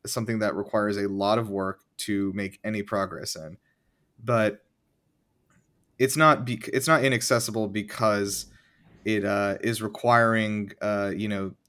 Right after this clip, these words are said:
se-, uh, was it, it's ma-, not making, like, sensory requirements of you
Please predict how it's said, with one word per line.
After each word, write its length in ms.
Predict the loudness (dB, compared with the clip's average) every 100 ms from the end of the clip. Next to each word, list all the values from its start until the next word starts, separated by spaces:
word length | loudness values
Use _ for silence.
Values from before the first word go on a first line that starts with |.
| _ _ _ -10
se-, 280 | -2 0
uh, 200 | 0 -4 -6 _ _ _
was 140 | -14 -12
it, 100 | -10
it's 180 | -8 -4
ma-, 120 | 0
not 160 | 2 2
making, 240 | 2 0
like, 140 | -2 0
sensory 440 | -2 -2 0 0
requirements 640 | 0 0 0 0 -4 -4
of 100 | -4
you 300 | -2 -4 -6